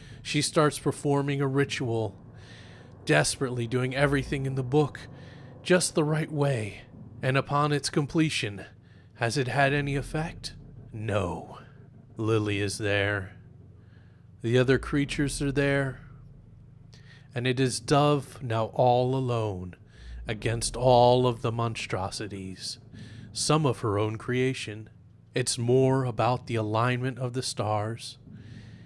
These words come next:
and it looks like, in this case, the alignment's just not right for Dove.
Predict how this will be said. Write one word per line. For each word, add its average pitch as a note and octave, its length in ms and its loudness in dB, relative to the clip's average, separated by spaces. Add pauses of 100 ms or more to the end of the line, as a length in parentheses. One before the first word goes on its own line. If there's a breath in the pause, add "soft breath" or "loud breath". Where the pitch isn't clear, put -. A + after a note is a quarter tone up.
(420 loud breath)
and A2 100 -4
it A2 100 -4
looks B2 380 -2
like, C3 560 -4
in A2+ 180 -8
this C3 220 -4
case, - 540 -6 (800 loud breath)
the F#3 120 2
alignment's C3+ 540 2
just - 300 -4
not A#2+ 220 -2
right A2 240 0
for - 180 -6
Dove. G2 500 -4